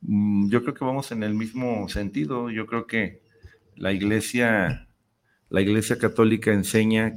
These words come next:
que te tienes que portar bien porque tienes que gozar después del para-, al-, el paraíso si te portas bien. Si te portas mal, vas al infierno. Y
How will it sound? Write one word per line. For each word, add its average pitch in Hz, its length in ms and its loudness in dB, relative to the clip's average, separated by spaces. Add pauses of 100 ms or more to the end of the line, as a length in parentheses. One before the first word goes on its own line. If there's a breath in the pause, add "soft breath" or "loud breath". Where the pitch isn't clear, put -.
que 90 280 2
te 92 140 -2
tienes 101 320 0
que 113 100 0
portar 98 440 2
bien 113 240 -2
porque 101 200 -8
tienes 101 280 -4
que 101 120 -2
gozar 98 320 -2
después 95 340 -4
del 101 120 0
para-, 92 360 0
al-, 101 240 0
el 98 140 0
paraíso 98 480 0
si 101 160 -4
te 90 120 -6
portas 98 340 -6
bien. 135 120 -2
Si 110 120 -12
te 95 120 -2
portas 107 340 0
mal, 107 180 2
vas 101 180 -2
al 104 120 2
infierno. 127 560 0 (800 loud breath)
Y 165 580 4